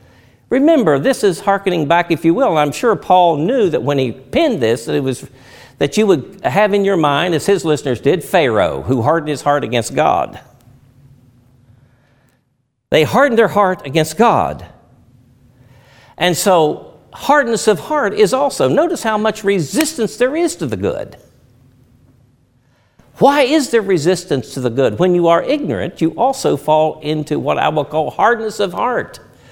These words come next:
towards that which is good and beautiful and true. Notice what we're having a problem with today. We're having a problem with truth, aren't we?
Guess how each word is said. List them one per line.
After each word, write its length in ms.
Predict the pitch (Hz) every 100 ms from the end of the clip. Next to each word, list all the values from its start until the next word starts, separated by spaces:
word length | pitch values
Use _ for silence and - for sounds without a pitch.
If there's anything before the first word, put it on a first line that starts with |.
| - - -
towards 360 | 165 180 165 -
that 200 | 185 147
which 220 | 156 139
is 140 | 110
good 420 | 104 160 220 247
and 340 | 240 - 113 98
beautiful 640 | 113 180 202 139 147 - - _ _ _ _ _
and 200 | 185 196
true. 520 | - 262 202 92 - - - _ _ _ _ _ _ _ - -
Notice 280 | 269 330 277
what 120 | 269
we're 140 | 240 240
having 300 | 226 226 208
a 40 |
problem 420 | 196 226 214 165
with 180 | 123 107
today. 260 | 101 90 85
We're 140 | 123
having 240 | 139 151 131
a 40 |
problem 320 | 160 156 156
with 200 | 160 156
truth, 280 | - 214 127
aren't 200 | 120 107
we? 180 | 82